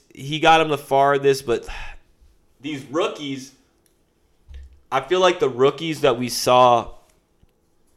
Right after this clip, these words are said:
two years ago automatically made a big, uh, you know, splash in the playoffs, right? Like, remember Spida?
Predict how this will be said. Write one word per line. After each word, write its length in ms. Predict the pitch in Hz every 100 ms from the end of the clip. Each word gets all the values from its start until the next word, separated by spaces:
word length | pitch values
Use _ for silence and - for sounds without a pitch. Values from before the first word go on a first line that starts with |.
| _ _ _ _ _ _ _ _ _ _ _ _
two 280 | - - 151
years 380 | 131 127 147 127
ago 480 | 101 95 95 95 - _
automatically 760 | 117 123 123 113 117 123 113 107
made 240 | 98 98 95
a 40 |
big, 360 | 92 95 90 _ _ _ _ _ _ _ _ _
uh, 520 | 90 80 67 50 50 - _ _ _ _
you 140 | - 98
know, 460 | 90 80 65 - - _ _
splash 560 | - - 101 87 92
in 60 | 98
the 60 | 92
playoffs, 640 | - 90 82 80 - - _ _ _ -
right? 360 | 107 120 127 - _ -
Like, 100 | 104
remember 200 | 120 117
Spida? 480 | - 107 113 135